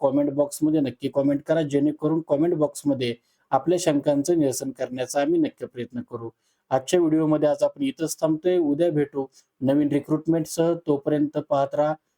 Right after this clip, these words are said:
नोकरी जाहिरात कट्टा आणि अजूनही कुणी चॅनल जर सबस्क्राईब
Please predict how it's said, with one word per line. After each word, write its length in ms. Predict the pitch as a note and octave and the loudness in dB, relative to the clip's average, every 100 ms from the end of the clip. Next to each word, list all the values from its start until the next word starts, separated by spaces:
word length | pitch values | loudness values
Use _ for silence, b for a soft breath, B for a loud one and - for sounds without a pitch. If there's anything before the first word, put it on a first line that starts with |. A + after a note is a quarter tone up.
| _ | _
नोकरी 360 | B2 C#3+ - F3+ | -2 -2 0 0
जाहिरात 300 | E3+ D#3+ E3 - | 2 2 0 0
कट्टा 260 | E4 - F3 | -4 0 0
आणि 300 | F3 - B3 | 2 2 2
अजूनही 340 | D3 D#3 E3+ | 2 2 0
कुणी 240 | F3 D#3+ | 0 -2
चॅनल 380 | D3+ D3+ C#3+ E3 | 0 0 0 0
जर 120 | E3+ | 0
सबस्क्राईब 480 | F3 - - - C#3 | -2 -4 -10 -2 -2